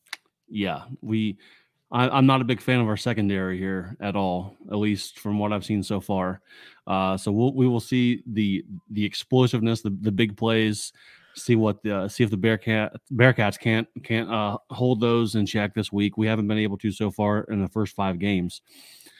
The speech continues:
Levi, uh, you gave us the three keys to the Bearcats winning the game. I'm, I'm gonna play devil's advocate on the other side here. What's the Cyclones gotta do well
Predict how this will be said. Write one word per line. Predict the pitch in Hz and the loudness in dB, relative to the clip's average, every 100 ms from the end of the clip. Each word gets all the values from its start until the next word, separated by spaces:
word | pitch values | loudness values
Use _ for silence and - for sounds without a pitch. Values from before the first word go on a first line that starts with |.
| - _ - | -20 _ 4
Levi, | 143 143 147 | 8 8 8
uh, | 156 165 165 | 6 2 2
you | 175 | 4
gave | 160 170 | 8 8
us | 151 | 6
the | 139 | 0
three | 117 151 165 | 2 6 6
keys | - 165 160 - | 6 6 6 4
to | |
the | 110 | 0
Bearcats | 127 156 127 110 - | 2 0 0 -2 0
winning | 110 104 | 0 0
the | 101 | 0
game. | 98 101 101 104 - | 0 0 0 -4 -10
I'm, | 104 113 | -6 -2
I'm | 117 | 0
gonna | 120 | 0
play | 98 117 117 117 110 90 110 | 0 0 2 2 0 -6 -2
devil's | 123 117 113 | 0 2 2
advocate | 117 110 123 | 0 0 -2
on | 110 | 0
the | 113 | 0
other | 123 113 | 0 -2
side | - 101 | -4 -4
here. | 98 101 98 - _ - - _ | -2 -2 -2 -8 _ -20 -20 _
What's | 113 139 - - - | 4 4 4 -6 -6
the | 123 | -6
Cyclones | - 131 123 127 110 | 0 0 2 2 2
gotta | 117 110 | 0 -2
do | 104 110 | 0 0
well | 95 110 104 90 90 | 0 -2 -2 -4 -8